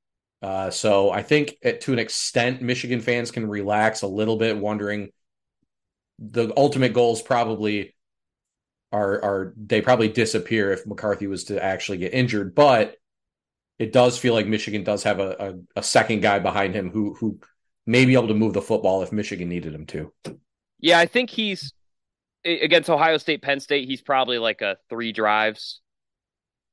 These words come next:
Speaker 2: guy. I think after that, it might, you might start losing your opportunity to win. I mean, but he, he has played against Michigan State and Penn State and Ohio State. And,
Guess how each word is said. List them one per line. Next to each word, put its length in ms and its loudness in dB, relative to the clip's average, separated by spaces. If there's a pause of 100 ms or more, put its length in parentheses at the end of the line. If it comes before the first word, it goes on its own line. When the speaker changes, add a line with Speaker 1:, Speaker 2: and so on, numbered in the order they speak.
(140)
Speaker 2:
guy. 260 2
I 40 2
think 220 -4
after 320 -2
that, 280 0
it 120 -12
might, 280 -6
you 140 -14
might 200 -2
start 340 -2
losing 340 -8
your 140 0
opportunity 640 -4
to 160 -10
win. 380 0 (460)
I 60 -2
mean, 120 2
but 100 4
he, 180 2
he 220 0 (320)
has 260 4
played 380 0
against 560 -6 (100)
Michigan 360 -8
State 340 0
and 100 -6
Penn 200 -2
State 260 -2
and 80 -4
Ohio 300 0
State. 320 -4
And, 120 -10